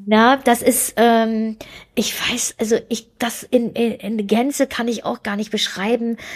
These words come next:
wie man auf eine Idee kommt. Das ist ein Sammelsurium auf, aus Beobachtung, aus,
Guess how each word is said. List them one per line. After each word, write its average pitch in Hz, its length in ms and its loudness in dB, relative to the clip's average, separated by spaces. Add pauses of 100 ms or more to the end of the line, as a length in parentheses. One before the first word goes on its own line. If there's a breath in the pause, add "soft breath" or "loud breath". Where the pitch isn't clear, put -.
(160)
wie 233 260 0
man 240 360 -2
auf 214 240 -6
eine 220 200 0
Idee 220 500 0
kommt. 190 360 -6
Das 214 180 -6
ist 233 360 -2
ein 226 80 -4
Sammelsurium 233 960 0
auf, 220 320 -4 (320 loud breath)
aus 214 160 -2
Beobachtung, 226 1040 -2
aus, - 520 -4